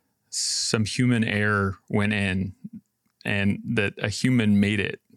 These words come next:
that it was not, you know, it's not machine perfection, although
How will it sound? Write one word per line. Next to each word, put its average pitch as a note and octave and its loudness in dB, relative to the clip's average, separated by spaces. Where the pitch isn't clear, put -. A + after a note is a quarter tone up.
that G#2 0
it G#2+ -2
was G#2 2
not, G#2 2
you A#2+ -4
know, G2 0
it's G#2 -4
not G2+ 0
machine G#2 2
perfection, G2 -4
although G2 0